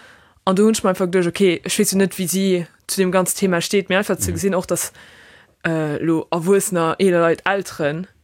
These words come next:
Speaker 1: auch mal realisieren, okay, oder auch selber da sind, selber präsent sind, da geht sie auch vielleicht einen Tag drauf auf dem Büro, ich schwätze mit, äh, mit den Leuten im Büro.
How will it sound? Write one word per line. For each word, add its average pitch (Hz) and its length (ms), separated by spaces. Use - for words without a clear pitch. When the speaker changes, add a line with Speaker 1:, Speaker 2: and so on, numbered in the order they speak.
Speaker 1:
auch 208 200
mal 175 160
realisieren, 170 640
okay, 180 260
oder 175 160
auch 202 120
selber 196 340
da 196 240
sind, 165 220
selber 185 220
präsent 190 480
sind, 170 260
da 202 80
geht 202 200
sie 233 160
auch 247 80
vielleicht 180 320
einen 185 80
Tag 180 180
drauf 196 180
auf 175 120
dem 180 160
Büro, 175 340
ich 175 60
schwätze 185 280
mit, 170 240
äh, 165 220
mit 170 180
den 175 60
Leuten 175 240
im 175 40
Büro. 170 380